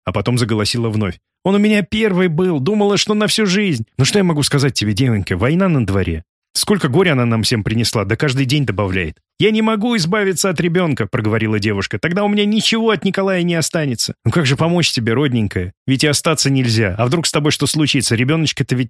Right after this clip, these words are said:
тоже уже не станет». Антонина громко, уже не стесняясь слёз, которые подступали к самому горлу, завыла безутешно,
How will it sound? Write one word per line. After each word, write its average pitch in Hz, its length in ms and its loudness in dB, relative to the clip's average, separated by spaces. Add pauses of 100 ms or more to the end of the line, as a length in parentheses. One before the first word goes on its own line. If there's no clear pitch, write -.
тоже 151 240 0
уже 127 180 2
не 127 140 2
станет». 101 420 -2 (140)
Антонина 147 480 0
громко, 156 320 2
уже 117 180 2
не 139 120 2
стесняясь 135 520 0
слёз, 147 540 0
которые 107 280 0
подступали 107 520 -2
к - 60 -6
самому 110 360 0
горлу, 131 380 0
завыла 135 400 2
безутешно, 120 680 0